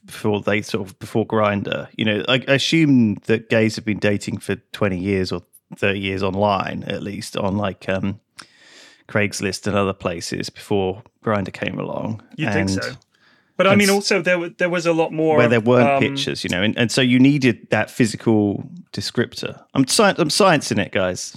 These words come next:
Speaker 2: But it was
Speaker 1: Sorry.
Speaker 2: also, I think, a lot more gay clubs and bars were, were the scene because it wasn't. I mean, it's far more accepted now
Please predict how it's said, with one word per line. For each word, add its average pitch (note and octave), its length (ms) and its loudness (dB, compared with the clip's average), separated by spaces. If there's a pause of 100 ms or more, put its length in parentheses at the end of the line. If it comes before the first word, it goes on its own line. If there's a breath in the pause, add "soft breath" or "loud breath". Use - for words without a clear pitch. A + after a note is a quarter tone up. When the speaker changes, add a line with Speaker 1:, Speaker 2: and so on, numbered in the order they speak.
Speaker 2:
But G3 100 6
it G3+ 80 6
was G3 120 4
Speaker 1:
Sorry. G3 80 2 (240)
Speaker 2:
also, F3+ 160 -4 (120)
I F#3 100 2
think, F#3+ 220 -2
a F#3+ 60 2
lot F#3 200 2
more F3 180 0
gay E3 240 0
clubs D3+ 360 -2
and C#3 160 -6
bars C#3+ 480 0 (220)
were, B2+ 240 -6 (120)
were C3+ 200 -6
the B2+ 100 -8
scene A#2+ 520 -6 (180)
because D3 460 -2 (180)
it D#3+ 100 0
wasn't. D#3 360 0 (140)
I F#3 60 0
mean, F#3 120 2
it's F#3 120 -4
far A3 280 2
more C3+ 180 -2
accepted B2 480 -6
now A#2 320 -6